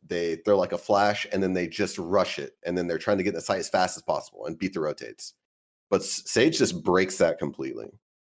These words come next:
So I think that's the hard counter to the current Split meta. Um, as for other maps, y-, I'm sure you can find counters, like, on Bind, teams are, like, oh, t-, I can't even tell you how many teams are just rushing up short A. And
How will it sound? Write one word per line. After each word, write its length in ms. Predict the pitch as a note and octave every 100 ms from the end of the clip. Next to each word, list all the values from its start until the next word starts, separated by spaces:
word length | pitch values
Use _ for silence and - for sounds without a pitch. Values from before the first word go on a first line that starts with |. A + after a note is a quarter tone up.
| _
So 140 | -
I 80 | F#2+
think 240 | C3+ C3+ A#2
that's 240 | A#2+ -
the 80 | G2
hard 260 | A2+ G2+
counter 280 | - F#2+ F2
to 120 | -
the 80 | D2+
current 320 | - F#2 D#2
Split 300 | - - D#2
meta. 320 | F#2+ A2 C3+ - _ _ _ _ _ _ -
Um, 580 | F2 E2+ E2+ D#2+ - - _ _ _ _ -
as 180 | F#2+ -
for 140 | -
other 180 | F2+ G#2
maps, 460 | G2+ A2 - - - _ -
y-, 100 | F2 -
I'm 160 | G#2
sure 220 | G#2+ A#2+ G#2+
you 100 | G2+
can 140 | F#2+
find 260 | - F#2 F2
counters, 380 | F#2 G2 F#2
like, 160 | F#2+ E2+
on 160 | E2+ D#2
Bind, 520 | E2 F2 E2+ D#2+ - _ -
teams 340 | F#2+ F2+ E2+
are, 220 | D#2 D2 B1+ _ _
like, 300 | D2 C#2+ - _ _
oh, 280 | E2+ D2 -
t-, 120 | - - - - -
I 100 | G2+
can't 80 | G#2
even 140 | E2
tell 140 | - F#2
you 60 |
how 80 | E2
many 120 | D#2
teams 220 | D#2+ D#2+
are 60 | D#2+
just 160 | D2 D2+
rushing 300 | D#2 - D2
up 100 | -
short 240 | D#2 D2
A. 160 | D#2
And 80 | C2+